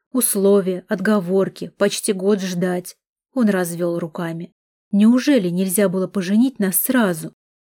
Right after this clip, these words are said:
Далгетхан откинулся в кресле и долгое время смотрел на него молча. Зейраж ждал ответа, и чёрт бы его побрал, если ему было уютно под этим непроницаемым взглядом.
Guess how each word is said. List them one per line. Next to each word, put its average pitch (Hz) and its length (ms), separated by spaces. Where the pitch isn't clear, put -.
Далгетхан 208 640
откинулся 240 600
в - 80
кресле 226 520
и 262 80
долгое 190 360
время 226 380
смотрел 180 460
на 175 100
него 170 300
молча. 170 500
Зейраж 233 420
ждал 180 360
ответа, 220 560
и 262 100
чёрт 226 280
бы 190 140
его 214 160
побрал, 220 560
если 196 320
ему 190 260
было 185 340
уютно 185 640
под 214 220
этим 180 260
непроницаемым 175 800
взглядом. 170 600